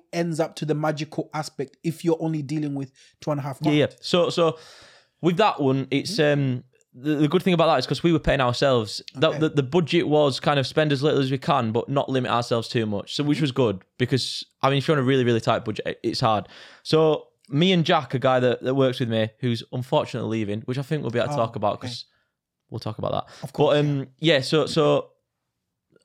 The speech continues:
Speaker 2: I forgot what I was gonna s-, what I was gonna say now.
Speaker 1: No, you're gonna tell us how you work for, uh,
Speaker 2: Yeah, yeah,
Speaker 1: for the
Speaker 2: that's it.
Speaker 1: two and a half
Speaker 2: Yeah,
Speaker 1: grand
Speaker 2: so,
Speaker 1: budget.
Speaker 2: so me
Speaker 1: Yeah.
Speaker 2: and Jack,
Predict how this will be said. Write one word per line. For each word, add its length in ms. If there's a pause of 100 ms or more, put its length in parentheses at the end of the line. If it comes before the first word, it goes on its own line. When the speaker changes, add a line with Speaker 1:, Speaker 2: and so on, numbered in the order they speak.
(140)
Speaker 2:
I 60
forgot 240
what 80
I 20
was 100
gonna 100
s-, 120
what 120
I 20
was 80
gonna 100
say 160
now. 320
Speaker 1:
No, 140
you're 120
gonna 180
tell 180
us 100
how 140
you 180
work 300
for, 180
uh, 320
Speaker 2:
Yeah, 120
yeah, 0
Speaker 1:
for 80
the 60
Speaker 2:
that's 160
it. 40
Speaker 1:
two 60
and 80
a 40
half 180
Speaker 2:
Yeah, 120
Speaker 1:
grand 80
Speaker 2:
so, 120
Speaker 1:
budget. 120
Speaker 2:
so 160
me 100
Speaker 1:
Yeah. 60
Speaker 2:
and 80
Jack, 400